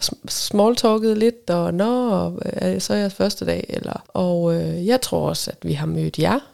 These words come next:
på en af jeres første dage, og det kan sagtens være, at vi har sagt, "Nå, så skal I da bare lige med ned på den hvide."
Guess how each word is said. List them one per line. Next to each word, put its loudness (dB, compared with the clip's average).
på 0
en 6
af 2
jeres 0
første -4
dage, 2
og 0
det 2
kan 2
sagtens -4
være, 2
at -2
vi 0
har 2
sagt, -6
"Nå, 0
så -2
skal -2
I 2
da 2
bare 2
lige 0
med 2
ned 4
på 0
den 2
hvide." 0